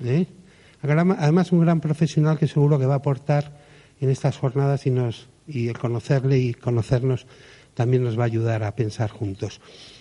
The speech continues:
Rafael me decía, "Llevo dos horas con el tontón", porque no sé quién se lo inventó el tontón, pero parecen tontos a veces los tontones, y no ha podido llegar.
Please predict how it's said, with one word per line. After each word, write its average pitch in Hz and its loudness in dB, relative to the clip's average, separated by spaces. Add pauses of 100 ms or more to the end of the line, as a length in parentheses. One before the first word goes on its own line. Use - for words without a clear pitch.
(240)
Rafael 147 2
me 165 4
decía, 151 2
"Llevo 190 4
dos 170 0
horas 156 -2 (880)
con 135 2
el 127 0
tontón", 160 2 (560)
porque 151 0
no 160 6
sé 160 2
quién 160 4
se 175 2
lo 151 4
inventó 147 2
el 147 0
tontón, 151 0
pero 156 0 (220)
parecen 139 4
tontos 160 6
a 143 4
veces 147 0
los 139 0
tontones, 131 2 (880)
y 160 6
no 170 8
ha 208 0
podido 214 2
llegar. 190 0